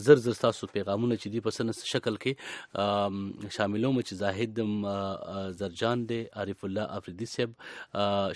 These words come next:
شاکر بیټني صاحب، آه، محمد اویس صاحب، آه، شمیلا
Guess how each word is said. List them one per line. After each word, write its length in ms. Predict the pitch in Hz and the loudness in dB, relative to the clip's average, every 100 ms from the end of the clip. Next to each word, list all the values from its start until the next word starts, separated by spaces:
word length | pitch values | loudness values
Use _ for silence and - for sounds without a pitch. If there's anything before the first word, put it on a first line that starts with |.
| - | -4
شاکر 360 | 104 - 123 98 | -6 -4 -4 -2
بیټني 340 | 98 104 107 - | -4 -4 -4 -2
صاحب، 160 | 131 123 _ _ - _ - | -2 -4 _ _ -20 _ -10
آه، 200 | 101 101 | -6 -4
محمد 520 | 98 98 107 104 95 95 | -2 -2 -2 -4 -6 -8
اویس 240 | 92 113 - - | -4 -4 -2 -2
صاحب، 160 | 117 - - - - | -2 -4 -18 -18 -8
آه، 680 | - 98 98 95 95 - - - | -2 2 2 2 -2 -6 -14 -10
شمیلا 640 | - 104 101 113 113 110 | -6 -4 0 2 4 4